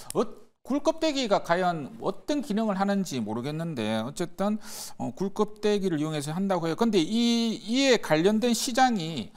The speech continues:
어, 몇 년 후에 한 육조 원 시장으로 늘어날 것으로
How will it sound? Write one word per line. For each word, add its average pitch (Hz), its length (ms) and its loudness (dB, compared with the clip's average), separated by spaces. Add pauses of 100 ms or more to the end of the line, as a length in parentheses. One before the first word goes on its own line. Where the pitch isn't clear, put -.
(340)
어, 143 140 -6
몇 147 180 0
년 220 240 0
후에 208 80 0
한 160 240 -6
육조 330 380 0
원 294 100 2
시장으로 196 600 -2
늘어날 151 440 -4
것으로 135 720 -6